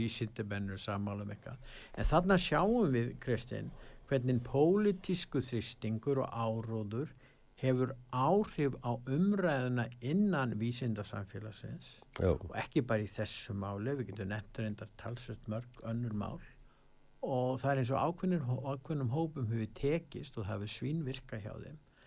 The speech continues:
Speaker 1: að virkja, eh, vísindasamfélagi, sennilega vegna þess að margir þar eru hræddir og eru að hugsa um, og menn hafa misst, eh, vísindastöðu sína, styrki og annað,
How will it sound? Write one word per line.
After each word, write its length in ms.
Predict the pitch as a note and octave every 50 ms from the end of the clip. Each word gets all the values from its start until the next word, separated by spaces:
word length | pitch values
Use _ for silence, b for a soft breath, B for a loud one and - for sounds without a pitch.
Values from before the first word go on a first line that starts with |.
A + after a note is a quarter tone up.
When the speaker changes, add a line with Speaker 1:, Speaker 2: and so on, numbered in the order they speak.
| b b b b b - - A2
Speaker 1:
að 280 | A2+ A#2+ A#2 A2+ A2 A2
virkja, 600 | D#3 F3+ - - - - - - - - A2+ A2 A2+ - F3+ F3+ - - - -
eh, 380 | - B2+ A#2+ A#2 A#2 A#2 A#2 A#2 A#2 A#2
vísindasamfélagi, 1120 | B2 C#3+ - - E3 C#3 C#3 B2 - C3+ B2+ A#2+ A#2+ - G#2 G2+ G#2+ A2+ C3 E3 G3 F3+
sennilega 400 | - D3 C#3 C3+ B2 A#2+ A#2 A2+
vegna 220 | A2+ A2+ - A#2 A2
þess 100 | - A2+
að 60 | A2
margir 300 | A#2+ A#2+ A#2+ - B2 A#2
þar 180 | - A#2 A2 G#2+ G#2+
eru 140 | G#2 G2+ G2 -
hræddir 600 | A2+ B2 B2 B2 - - - - F3 G#3 - - - b b b b b b b b b - - E3+
og 300 | B2+ A#2+ A#2+ B2 B2 A#2+
eru 160 | A#2 A2 A2
að 100 | A2 G#2+ B2+
hugsa 320 | B2 - - - C#3 B2+ B2+ A2+
um, 300 | A2+ A#2 A#2 A2+ A#2 A#2+ A#2 -
og 100 | A#2+ A2+
menn 200 | A#2+ A#2+ A#2+ A2+
hafa 200 | A#2 A#2 A2 G#2+
misst, 580 | G#2+ A2+ A#2 A#2+ - - - - - - - A#2
eh, 160 | A2+ A2+ A2 G#2
vísindastöðu 760 | A#2 C3+ C3+ - D3+ D3+ D3+ D3+ C#3+ - - D#3 D3 C#3+ C#3+ C#3
sína, 300 | - D#3 C#3+ C#3+ C#3+ C3
styrki 540 | - - - C3+ D3+ - - - - - B2
og 80 | A2+ A2
annað, 400 | A2 A2 A2+ A#2 C3 F3+ F3+